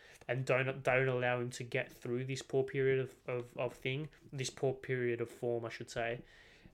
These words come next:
until the end of the season or until they are re-, really in a relegation battle, is poor form from, from them. Poor form from them. I d-, I don't understand the decision.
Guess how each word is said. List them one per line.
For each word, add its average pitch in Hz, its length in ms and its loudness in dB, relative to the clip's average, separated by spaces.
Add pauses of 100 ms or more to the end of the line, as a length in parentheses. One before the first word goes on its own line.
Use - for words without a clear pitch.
until 131 460 2
the 123 80 2
end 123 140 0
of 120 60 -2
the 117 60 -8
season 123 360 2
or 120 100 0
until 113 240 -4
they 117 160 0
are 113 120 2
re-, 117 360 0
really 127 400 -2
in 131 80 0
a 127 60 0
relegation 131 480 0
battle, 156 320 0 (320)
is 127 140 -4
poor 113 220 -4
form - 220 -10
from, - 280 -14
from 120 220 -10
them. 120 200 -12 (180)
Poor 131 220 0
form 113 280 -6
from 117 200 -10
them. 113 160 -10
I 120 100 0
d-, 127 160 -2
I 135 80 0
don't 131 240 -4
understand 139 360 -10
the - 120 -14
decision. 151 380 -12